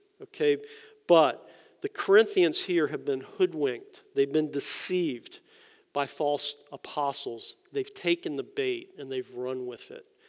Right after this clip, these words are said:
And we're gonna see today what it's caused in their midst. Paul is gonna lay out his apostolic credentials. His boasting will not be in himself, even though it'll appear that way,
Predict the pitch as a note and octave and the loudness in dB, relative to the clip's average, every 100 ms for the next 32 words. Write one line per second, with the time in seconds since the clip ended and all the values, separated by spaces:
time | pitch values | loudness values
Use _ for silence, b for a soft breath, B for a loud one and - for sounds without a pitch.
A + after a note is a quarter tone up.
0 | b C3 C3+ C3+ C3+ - D#3+ - C#3 C3+ | b -2 0 2 2 0 0 -4 -2 2
1 | B2+ A#2+ B2+ B2 - - C3 B2 A#2 - | 2 2 -2 -6 -8 -4 -4 -2 -6 -8
2 | B2+ A#2+ A#2+ B2 B2+ B2 - - - _ | -8 -8 -8 -8 -8 -8 -8 -8 -10 _
3 | _ _ _ _ _ _ _ _ B B | _ _ _ _ _ _ _ _ B B
4 | B B - F3 F#3 F#3 E3+ C#3+ D3+ D3+ | B B -2 6 6 6 2 4 4 4
5 | D3 C3 C#3 C#3+ D3+ - - C#3 C3 C3 | 4 2 0 -2 0 -2 0 0 0 -4
6 | - C3 C3+ B2+ A#2+ G2+ - - B B | -6 -4 -4 -6 -10 -8 -10 -12 B B
7 | B B B E3 - E3 E3+ F#3 - F3 | B B B -6 0 8 8 8 6 4
8 | D#3+ C#3 D3 D#3+ D#3+ E3+ D#3 C3+ C#3 B2+ | 6 4 4 2 2 2 2 2 -4 0
9 | - E3 D#3 G3 G#3+ - - D#3 D3+ D3 | 4 6 6 6 2 -10 -12 -6 -2 2
10 | C#3+ C3 - - E3 F3 F#3 F3+ F3 F#3 | 2 2 -2 -6 -2 2 2 0 -2 0
11 | F#3 | 2